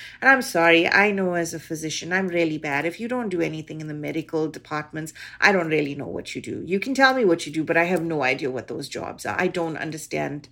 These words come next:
those jobs. I'll ask you about it and you can tell me about it and I'll try to understand, but I usually have no clue. And that is a potential flaw of mine.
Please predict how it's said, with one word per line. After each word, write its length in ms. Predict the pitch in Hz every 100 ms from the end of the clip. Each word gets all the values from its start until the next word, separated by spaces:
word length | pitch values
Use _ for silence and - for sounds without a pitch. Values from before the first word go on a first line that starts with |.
| _ _ -
those 260 | 151 143 -
jobs. 460 | 131 - - - - - -
I'll 180 | 262
ask 400 | - 247 494 -
you 120 | 330 208
about 320 | 165 147 135
it 160 | 202
and 100 | 208
you 80 | 175
can 160 | - 160
tell 260 | - 220
me 160 | 269 254
about 280 | 160 156 151
it 100 | 170
and 100 | 160
I'll 120 | 156
try 280 | - 170 247
to 140 | -
understand, 480 | 151 147 - 135 151
but 100 | 170
I 60 | 170
usually 400 | 170 175 143 147
have 200 | 143 131
no 160 | 127
clue. 240 | - - - _ _ _ _ -
And 160 | 226 254
that 140 | 254
is 360 | 247 190 - - _ - - 480
a 40 |
potential 500 | 480 - 185 156 156
flaw 320 | - 151 -
of 160 | - -
mine. 300 | - -